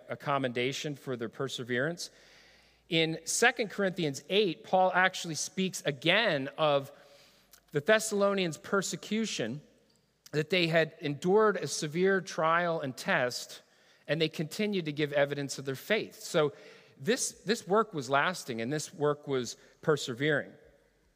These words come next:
And I, I think of a famous story, um, that many of you probably heard, um, and it's got an important date if you've ever studied church history. But there's this man, uh, named Martin Luther.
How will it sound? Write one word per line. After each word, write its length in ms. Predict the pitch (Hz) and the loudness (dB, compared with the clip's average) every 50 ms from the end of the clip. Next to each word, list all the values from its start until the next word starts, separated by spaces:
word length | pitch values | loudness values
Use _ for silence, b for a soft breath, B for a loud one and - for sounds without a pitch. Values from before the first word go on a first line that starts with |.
| B B B B B B B B B B B | B B B B B B B B B B B
And 120 | B 170 196 | B 4 4
I, 40 | 202 - | 6 4
I 40 | 180 | 2
think 220 | - 262 269 233 | 0 0 0 2
of 80 | 247 214 | 4 4
a 80 | 202 175 | 4 4
famous 380 | - 214 202 196 196 180 151 | 4 2 2 2 2 -2 -4
story, 760 | - - - 185 190 202 196 190 175 156 143 139 139 135 - | -4 -4 0 2 4 4 4 4 4 2 2 0 -2 -4 -4
um, 440 | - 143 143 135 127 127 127 131 131 | 0 2 4 4 4 4 2 0 -2
that 140 | 139 143 151 | -6 -4 -2
many 240 | 160 170 175 175 165 | -2 -2 0 0 -2
of 120 | 156 139 | -4 -4
you 400 | 151 147 147 139 135 135 135 131 - - - - | -4 -4 -4 -4 -4 -4 -6 -10 -16 -20 -20 -16
probably 560 | - - 165 156 156 151 143 135 143 139 135 | -8 -2 0 2 2 2 0 -2 -4 -4 -4
heard, 580 | 127 131 139 202 196 156 123 123 147 175 190 - b b b b b b b b b b b - | -4 -4 -2 2 2 4 4 2 0 -2 -6 -12 b b b b b b b b b b b -4
um, 540 | 131 131 127 123 120 117 117 113 117 120 - - - - | 0 2 2 4 4 2 0 -2 -4 -8 -12 -16 -12 -6
and 180 | 156 139 135 | -4 -4 -2
it's 220 | 139 131 - - - - - - - - | -4 -4 -6 -10 -12 -12 -18 -18 -10 -4
got 200 | - 156 151 143 | 0 2 2 2
an 180 | 143 135 135 135 | 2 0 0 -2
important 480 | 131 127 - - 165 170 165 143 143 | -4 -6 -4 -2 -2 -2 -2 -4 -4
date 280 | - 160 156 160 165 160 | 0 0 2 2 0 -4
if 120 | 143 - - | -6 -8 -6
you've 120 | 143 131 | -2 0
ever 260 | 143 143 139 139 131 | 0 0 0 -2 -4
studied 480 | 120 - - - 156 147 143 143 131 127 | -4 -4 -4 0 2 2 2 0 -4 -6
church 320 | - - 156 139 - - | -6 -4 -4 -4 -4 -4
history. 420 | - 196 - - - 117 110 127 151 - _ _ _ _ _ _ _ _ _ _ _ _ _ _ _ - - _ | -6 -6 -6 -6 -6 -4 -4 -4 -6 -10 _ _ _ _ _ _ _ _ _ _ _ _ _ _ _ -20 -12 _
But 120 | - 175 165 | -4 -2 0
there's 160 | 208 185 160 | 0 0 0
this 160 | 180 - - | -2 -4 -4
man, 420 | 202 208 190 180 185 190 208 233 208 - - - - | 0 2 4 4 4 4 2 -2 -6 -12 -12 -6 -2
uh, 240 | 147 143 135 139 151 | 0 2 2 0 0
named 220 | 156 151 143 135 | -2 -2 -2 0
Martin 320 | 123 123 113 120 131 131 147 | 0 0 0 -2 -2 -4 -4
Luther. 360 | 185 214 190 - - 92 | -2 -2 -4 -4 -8 -14